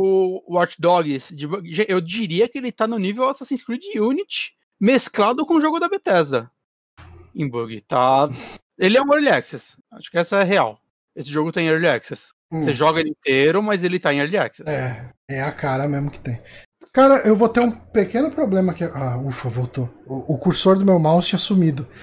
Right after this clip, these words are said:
Speaker 1: Ah, que delícia.
Speaker 2: E assim, e-, ele funcionava, eu passava o mouse em cima das coisas, elas ficavam mais claras, mas eu não sabia onde tava o cursor.
Speaker 1: Ok.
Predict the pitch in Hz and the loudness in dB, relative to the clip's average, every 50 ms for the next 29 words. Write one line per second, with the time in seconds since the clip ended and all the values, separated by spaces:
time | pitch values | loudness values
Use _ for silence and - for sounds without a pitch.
0 | - - _ _ - 139 147 160 - - - 156 139 131 127 143 160 170 165 - | -20 -20 _ _ -12 -10 -10 -12 -12 -10 -8 -8 -6 -6 -6 -2 -2 -2 -2 2
1 | - 202 190 185 180 180 170 185 190 180 196 190 - - 208 - - 220 202 180 | 2 4 4 6 6 6 6 6 6 6 6 4 4 2 2 4 6 6 6 6
2 | 175 180 202 208 214 - - 165 - - 175 165 170 180 175 165 165 165 156 160 | 6 4 6 4 4 2 2 0 2 4 4 4 4 4 4 6 4 4 4 2
3 | 151 - 160 156 156 156 151 - - 160 156 147 143 139 147 139 - - 156 143 | 2 2 2 2 2 2 0 2 2 2 2 4 4 2 2 0 0 -2 0 0
4 | 147 151 151 151 143 - - 151 143 143 156 165 175 175 165 - 175 160 165 165 | 2 2 2 0 0 0 0 0 0 2 2 2 2 2 0 0 -2 0 0 0
5 | 156 - 175 170 165 - 190 - - 147 135 - - - - - _ _ _ _ | 0 0 -2 -2 -2 -6 -8 -10 -10 -12 -14 -16 -18 -20 -20 -20 _ _ _ _
6 | - 143 131 127 - - 143 113 104 - 156 | -8 -6 -6 -4 -4 -6 -6 -8 -8 -10 -14